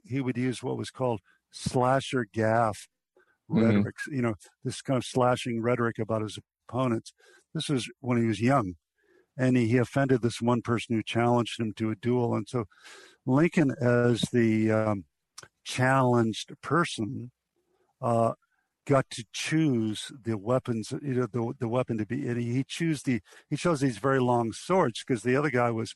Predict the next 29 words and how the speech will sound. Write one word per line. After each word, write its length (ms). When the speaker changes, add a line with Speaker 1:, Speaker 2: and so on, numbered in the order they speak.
Speaker 1:
quite 300
short, 360
and 260
Lincoln 400
knew 160
that 280
he, 40
Speaker 2:
<laughs> 140
Speaker 1:
he 60
said, 180
he 80
said, 240
"I 160
can 160
chop 300
this 160
guy 240
in 80
half." 560
And 120
he 60
was 140
also 280
a 60
very 200
good 200
a-, 300
axe 380
person. 400